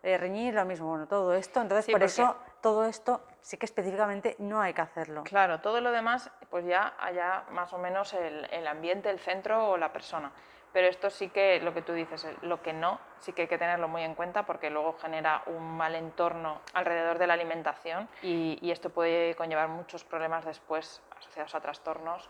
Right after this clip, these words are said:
Speaker 2: y mucha aversión a la comida y, bueno, muchos problemas serios realmente después. Entonces, esto sí que, sí que es importantísimo y debería tenerse en cuenta en, en todos los centros o empresas que llevaran algún tipo de, de comedor.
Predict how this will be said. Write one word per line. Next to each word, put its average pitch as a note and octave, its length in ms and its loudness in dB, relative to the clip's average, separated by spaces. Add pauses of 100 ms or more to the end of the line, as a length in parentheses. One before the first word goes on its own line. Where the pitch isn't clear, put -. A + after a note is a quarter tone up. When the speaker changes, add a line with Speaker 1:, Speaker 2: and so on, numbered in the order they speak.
Speaker 2:
y E3 60 -8
mucha E3 240 -2
aversión E3 440 2
a E3 60 4
la D3+ 140 2
comida A3+ 720 4
y, F#3+ 80 4
bueno, D#3+ 240 0
muchos E3 260 -8
problemas E3 640 -2 (140)
serios D#3 480 -2
realmente D3+ 400 -4
después. D3 400 -8 (400)
Entonces, E3+ 400 0 (140)
esto F#3 320 0
sí G3 160 -4
que, F3+ 420 6
sí E3+ 160 -8
que D#3 320 -2
es - 160 -10
importantísimo E3+ 880 -2 (180)
y G3 120 -2
debería D#3+ 440 0
tenerse D#3+ 320 -4
en E3 60 -8
cuenta E3 600 -4
en, D#3+ 220 -12 (140)
en D#3+ 80 -18
todos E3 220 -2
los D#3+ 120 -2
centros E3+ 360 -2
o F#3 80 -4
empresas F3+ 580 -2 (400)
que E3 140 -2
llevaran D#3 400 2
algún D#3+ 240 -2
tipo D#3+ 240 -4
de, D3 500 -2
de D#3+ 140 -8
comedor. C3+ 420 -10